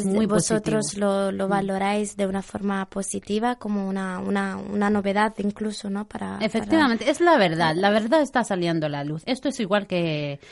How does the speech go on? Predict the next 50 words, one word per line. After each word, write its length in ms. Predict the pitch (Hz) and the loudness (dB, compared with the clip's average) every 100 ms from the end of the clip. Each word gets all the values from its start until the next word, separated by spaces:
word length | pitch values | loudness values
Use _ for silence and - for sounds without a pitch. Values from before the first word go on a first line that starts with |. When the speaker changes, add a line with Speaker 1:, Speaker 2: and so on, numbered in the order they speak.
| - - _ | -20 -20 _
Speaker 2:
que 320 | 202 175 165 | 2 2 2
los 200 | 160 165 | 0 -4
crímenes, 600 | - 202 185 165 160 - | -4 0 2 2 0 0
eh, 220 | 160 151 | 2 2
del 160 | 151 170 | 2 2
Speaker 1:
Pero 200 | 233 240 | 6 6
como 200 | - 247 | 6 8
Speaker 2:
franquismo. 420 | 247 - 302 302 - | 8 6 2 2 0
Speaker 1:
aquí, 160 | - | -6
como 220 | - 247 247 | 0 4 4
aquí 200 | 247 311 | 4 2
la 120 | 311 | 4
verdad 320 | 302 285 302 277 | 4 6 6 6
nunca 320 | 285 285 294 | -2 0 -2
sale, 400 | - 294 254 277 | 2 0 2 0
pues 320 | - 269 254 294 | 2 2 4 4
Speaker 2:
Por 140 | 262 262 | 8 8
eso, 260 | 247 226 220 | 8 6 4
pues 160 | 226 240 | 2 4
ahora 220 | 254 269 | 6 6
está 220 | - 254 | 6 2
saliendo 460 | 262 202 202 190 170 | 4 4 4 4 4
Speaker 1:
<laughs> 40 | |
Speaker 2:
poquito 180 | 170 320 | 6 8
Speaker 1:
Claro. 200 | 311 254 | 10 10
Speaker 2:
a 240 | 294 285 | 8 6
poco. 140 | - 311 | 2 -2
Speaker 1:
Qué 580 | 415 370 269 - - 240 | -4 -6 -8 -14 2 6
Speaker 2:
Pero 160 | 269 | 8
hay 160 | 269 220 | 10 8
que 60 | 214 | 6
Speaker 1:
bien. 200 | 214 202 | 2 2
Speaker 2:
ser, 300 | 247 240 - | -2 -2 -4
hay 140 | 196 208 | -4 -2
que 120 | 214 | -4
ser 160 | 220 | -2
optimista. 840 | 208 165 175 165 160 151 - 143 151 _ _ - | -4 -4 -2 0 0 -2 -8 -10 -10 _ _ -12
Hay 200 | 156 165 | -6 -4
Speaker 1:
Sí. 140 | - 233 | 0 2
Speaker 2:
que 180 | 196 | 2
creer 300 | - 185 196 | 2 2 2
en 100 | 220 | 2
los 160 | 226 180 | 0 0
jueces 440 | - 202 196 247 220 | 0 0 0 -2 -2
y 60 | |
sobre 300 | - 185 170 | 0 2 0
todo 220 | 170 180 | 0 0
en 80 | 185 | 0
la 60 | 180 | -2
justicia. 680 | - 160 - 151 - 151 | -4 -8 -6 -8 -8 -14